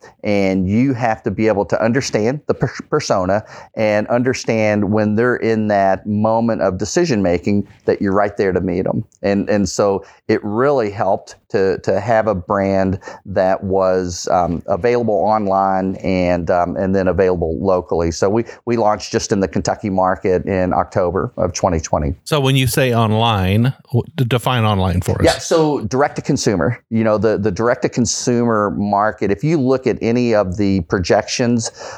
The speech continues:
Speaker 1: uh, from now until late twenty twenties,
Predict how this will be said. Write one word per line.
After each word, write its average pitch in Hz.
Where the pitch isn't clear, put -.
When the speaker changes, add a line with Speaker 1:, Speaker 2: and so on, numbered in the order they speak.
Speaker 1:
uh, 98
from 104
now 123
until 101
late 107
twenty 110
twenties, 95